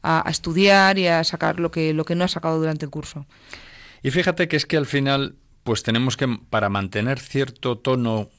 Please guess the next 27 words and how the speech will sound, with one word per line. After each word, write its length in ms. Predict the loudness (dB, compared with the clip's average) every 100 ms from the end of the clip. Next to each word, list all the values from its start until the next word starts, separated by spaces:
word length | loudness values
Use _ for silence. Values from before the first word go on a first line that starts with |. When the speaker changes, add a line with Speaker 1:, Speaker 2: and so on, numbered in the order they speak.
| _ _ -14 -6
Speaker 2:
saludable 640 | -2 0 2 2 2 -2
y 60 | -2
positivo 640 | -6 -8 -6 -4 -2 -2
en 60 |
la 80 | -2
familia, 600 | -2 -4 -2 -4 -6 -8 -6
al 160 | -6
final 300 | -4 -2 -2
lo 100 | -2
que 80 | -2
tenemos 320 | -2 -2 -2
que 60 | -4
hacer 240 | -2 0
es 240 | 0 -2 -8 -18 _
un 120 | -4
poquito 300 | -4 -2 0
de 120 | 4 4
orden, 420 | 2 0 -4 -4
¿no? 220 | -6 -8 -16 -10
Horario, 720 | 0 2 2 0 0 -2 -6 -6
unas 200 | -4 -4
actividades 340 | -6 -4 -4
periódicas 460 | -4 -4 -4 -6 -8
de 60 | -10
estudio, 580 | -4 -4 -2 -2 -2
de 80 | -4
lectura, 600 | -8 -6 -2 0 2 0